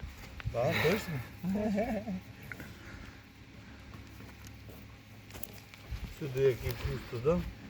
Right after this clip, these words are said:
Ми тоді як копали, пробний коп робили, так само як більший кущ був там з краю, було тридцять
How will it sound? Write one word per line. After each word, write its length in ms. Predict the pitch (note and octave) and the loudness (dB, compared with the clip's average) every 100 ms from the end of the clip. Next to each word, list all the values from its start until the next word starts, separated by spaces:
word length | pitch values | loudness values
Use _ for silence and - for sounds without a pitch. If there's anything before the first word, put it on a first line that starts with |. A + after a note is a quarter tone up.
| - - - - | -12 -12 -12 0
Ми 80 | G3 | 0
тоді 220 | G3 G#3+ | 4 10
як 140 | A#3 G3 | 10 10
копали, 440 | A3+ G3 A#3 A3 | 4 8 8 8
пробний 400 | F3+ A3+ G#3 A3 | 6 2 4 4
коп 240 | F#3+ A#3 | 4 4
робили, 360 | G#3 F#3 F#3+ E3 | 6 6 6 4
так 180 | D3+ D#3 - | 2 -2 4
само 220 | F#3+ G3+ | 4 6
як 140 | G3 F#3+ F3+ E3+ F3 | 6 4 -2 -4 -2
більший 320 | F#3 - G3 | -2 0 -2
кущ 280 | D#3+ A3 G3 | 0 2 2
був 220 | F3+ E3 | 0 0
там 160 | F3 D#3 - | 0 -2 -2
з 20 | |
краю, 260 | E3+ D#3 | 0 2
було 220 | C#3+ D#3 D#3+ | 2 0 2
тридцять 520 | F3 G3+ - F#3+ | 4 4 4 -2